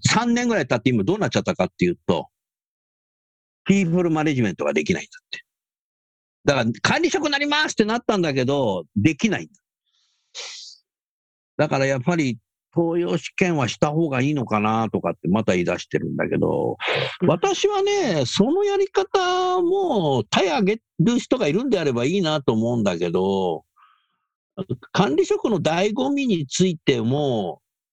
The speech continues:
Speaker 1: 管理職インターンシップっていうのもあってもいいんじゃないかなと。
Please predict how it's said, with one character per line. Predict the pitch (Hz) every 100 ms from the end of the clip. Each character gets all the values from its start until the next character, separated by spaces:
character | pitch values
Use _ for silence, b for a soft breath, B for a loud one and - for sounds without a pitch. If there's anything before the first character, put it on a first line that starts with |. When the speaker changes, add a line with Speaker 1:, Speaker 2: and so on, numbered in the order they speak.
| _ _
Speaker 1:
管 | - 330 453 494
理 |
職 | - 427 190
イ | 147 214
ン | 440
タ | 392
ー | 359
ン |
シ | -
ッ | 151 -
プ | 120
っ |
て | - 131
い |
う |
の | 117
も | 95 104
あ |
っ | 127
て | 107
も | 101
い |
い |
ん | 98
じ |
ゃ | 80
な | 82
い |
か | 76
な | 76
と。 | -